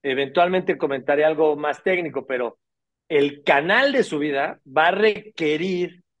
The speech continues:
de espectro radioeléctrico específico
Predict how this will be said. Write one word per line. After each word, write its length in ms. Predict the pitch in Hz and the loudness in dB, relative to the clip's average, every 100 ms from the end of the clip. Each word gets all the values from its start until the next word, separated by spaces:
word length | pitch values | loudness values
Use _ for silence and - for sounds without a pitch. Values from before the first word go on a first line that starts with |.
| _ _ _ | _ _ _
de 140 | - 131 | -8 -8
espectro 1080 | - _ 175 190 190 - 202 196 196 196 | -8 _ 2 2 0 -4 2 4 6 4
radioeléctrico 1000 | 180 156 135 135 139 165 165 - 180 151 143 | 2 0 0 -4 -4 -6 -6 -4 -4 -2 -6
específico 840 | 120 - 117 151 160 156 175 180 | -6 -8 -8 -4 -6 0 0 0